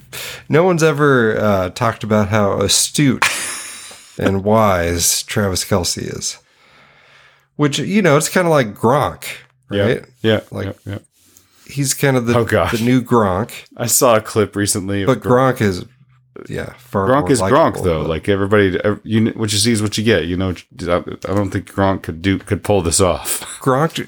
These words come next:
Speaker 1: Gronk just, you know, sells, uh, gambling websites, and he does some other stuff. But at least he didn't try to sell me the Pfizer vaccine.
Speaker 2: I, I'm with you, hundred percent.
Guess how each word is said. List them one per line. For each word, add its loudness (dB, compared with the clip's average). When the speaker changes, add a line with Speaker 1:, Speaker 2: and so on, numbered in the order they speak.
Speaker 1:
Gronk 0
just, -2
you 0
know, 0
sells, 2
uh, 2
gambling 2
websites, -2
and 0
he -10
does -4
some -2
other 2
stuff. 0
But 0
at -4
least 0
he -4
didn't 2
try 2
to 0
sell 4
me 2
the -6
Pfizer 0
vaccine. -8
Speaker 2:
I, -6
I'm -2
with -4
you, 0
hundred -6
percent. -6